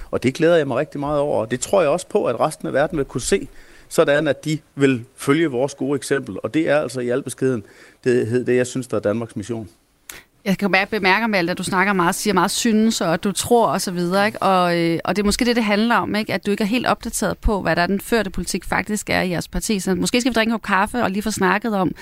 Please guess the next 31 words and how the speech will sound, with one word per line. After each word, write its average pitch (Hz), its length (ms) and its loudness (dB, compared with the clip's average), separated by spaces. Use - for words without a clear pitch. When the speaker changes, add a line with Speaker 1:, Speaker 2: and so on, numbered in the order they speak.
Speaker 2:
netop, 196 320 2
øh, 180 220 2
hvordan 180 240 0
er, 185 100 0
vi 190 120 -4
faktisk - 460 -4
gør 180 140 0
det, 185 240 -2
som 175 240 2
du 190 220 -4
siger. 190 360 2
Fordi 180 300 -6
der 170 100 -2
er 175 80 4
lidt 208 140 2
en 214 180 2
mismatch 208 680 0
mellem 180 420 2
de 196 100 2
forhåbninger, 226 460 2
du 185 80 -4
har, 190 200 0
og - 100 -4
så 196 80 -8
den 185 260 0
realitet, - 540 -2
du 165 200 2
er 165 100 2
en 165 120 -2
del 180 200 -6
af. - 180 -6